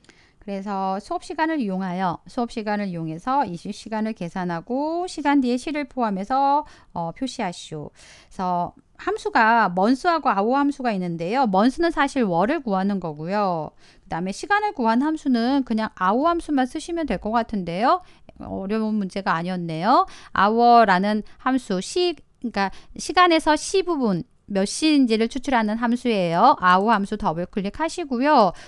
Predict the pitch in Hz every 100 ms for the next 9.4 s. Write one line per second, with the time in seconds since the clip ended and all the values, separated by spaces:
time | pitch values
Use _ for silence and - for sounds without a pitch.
0 | - - 381 381 - 320 240 208 226 247
1 | 214 185 170 - - - - 180 180 175
2 | 165 - _ - - 294 254 220 - 185
3 | - - 349 311 269 254 269 277 277 220
4 | 190 208 - 196 - 165 175 269 - 226
5 | 247 294 330 - 330 294 294 277 247 180
6 | 202 208 226 - 202 185 214 214 190 170
7 | 175 240 254 220 - 226 240 247 220 160
8 | 160 220 226 180 170 - 311 - 381 320
9 | 262 262 262